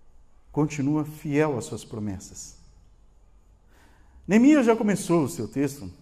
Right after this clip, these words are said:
Esperto, Neemias. Falando com Deus, "Deus, o Senhor é bondoso. O Senhor é fiel.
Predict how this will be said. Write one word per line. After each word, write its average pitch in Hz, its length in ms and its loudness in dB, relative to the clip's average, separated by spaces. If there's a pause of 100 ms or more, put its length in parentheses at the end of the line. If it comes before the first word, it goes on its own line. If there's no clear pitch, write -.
(1040)
Esperto, 131 420 -8
Neemias. 107 600 -6 (2000)
Falando 254 360 6
com 220 100 0
Deus, 196 220 4
"Deus, 208 540 0 (440)
o - 40 -20
Senhor - 120 -14
é - 40 -14
bondoso. 285 760 2 (880)
O - 40 -20
Senhor 214 160 6
é 370 60 6
fiel. 233 920 4